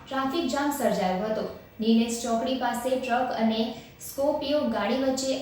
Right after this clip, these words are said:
અકસ્માત સર્જાયો હતો. પ્રથમ બનાવ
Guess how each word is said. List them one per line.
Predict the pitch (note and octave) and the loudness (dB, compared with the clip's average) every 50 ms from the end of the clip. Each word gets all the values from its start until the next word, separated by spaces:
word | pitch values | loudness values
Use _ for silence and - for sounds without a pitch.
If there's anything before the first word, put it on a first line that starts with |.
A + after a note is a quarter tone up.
| A#3+ | -2
અકસ્માત | A3+ - D4 D4 - D4 D4 D4 D4 - - | -2 -2 -2 -2 -2 -2 -2 0 -2 -2 0
સર્જાયો | C#4+ B3 A3+ A3 A3 G3 F#3+ F#3+ F#3+ G3 | 0 0 0 2 2 2 0 0 -2 -4
હતો. | F#3+ F3+ F3 E3+ - - - - - _ _ _ _ _ _ _ _ _ _ - | -4 -6 -6 -8 -8 -12 -16 -20 -20 _ _ _ _ _ _ _ _ _ _ -2
પ્રથમ | A#3+ A#3+ A#3+ C4+ D4 D#4 D4+ | 0 0 0 0 -2 0 0
બનાવ | C#4+ C#4 C#4 C#4+ C#4 C4+ | 0 2 2 2 2 2